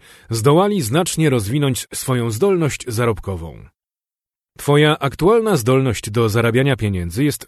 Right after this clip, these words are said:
sumarycznym rezultatem całej twojej dotychczasowej wiedzy i dotychczasowych doświadczeń, całego twojego wykształcenia i wyszkolenia,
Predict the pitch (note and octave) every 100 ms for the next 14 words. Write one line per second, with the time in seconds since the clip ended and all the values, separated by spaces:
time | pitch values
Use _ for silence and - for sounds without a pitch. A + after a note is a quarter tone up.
0 | - C3+ C3 F#3 G#3 F3+ C#3+ A2+ A#2+ A2+
1 | C#3 C#3+ A#2+ - F#3 F#3+ F3 - C#3 C#3
2 | C3 A2+ A2 G#2+ A#2 - A2+ A2+ F#2+ F#2
3 | E2+ D3+ E3+ - - - - C#3 B2 C3
4 | D#3 C#3+ C3 A3+ D#3+ A#2 A2+ G2+ - F#2
5 | - - _ - _ _ - C#3 D#3 D3
6 | A#2 A2+ G#2+ G#2 G#2+ A2+ - C3 B2+ D#3
7 | F3+ G3 E3 D#3+ E3+ - G3 F#2+ D2